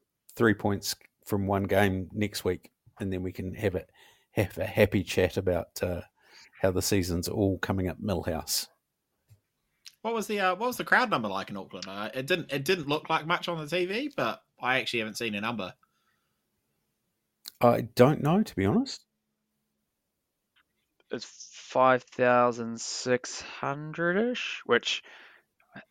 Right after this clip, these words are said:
Speaker 3: I think kinda summarises, I think, some of the problem Auckland franchise F C is gonna have playing out of Mount
Speaker 2: Mm.
Speaker 3: Smart. You know, I think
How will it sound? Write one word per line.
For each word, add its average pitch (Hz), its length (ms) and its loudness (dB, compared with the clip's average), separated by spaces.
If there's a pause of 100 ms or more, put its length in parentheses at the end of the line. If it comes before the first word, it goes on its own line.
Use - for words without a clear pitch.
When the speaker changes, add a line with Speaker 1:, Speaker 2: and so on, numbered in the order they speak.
Speaker 3:
I - 60 6
think - 580 6 (100)
kinda 123 480 -2
summarises, 110 600 0
I 101 180 -4
think, 107 460 -2 (400)
some - 260 -12
of - 20 -8
the 101 140 -10
problem 101 480 -8 (100)
Auckland 104 320 -12
franchise 101 640 2
F 98 80 -4
C 104 280 0
is 95 100 -8
gonna 101 220 0
have 98 360 0 (260)
playing 101 280 4
out 95 120 2
of 113 60 -14
Mount 92 220 -2
Speaker 2:
Mm. - 40 -8
Speaker 3:
Smart. 92 300 0 (160)
You 113 120 -8
know, 98 120 -10
I - 100 -8
think - 240 -8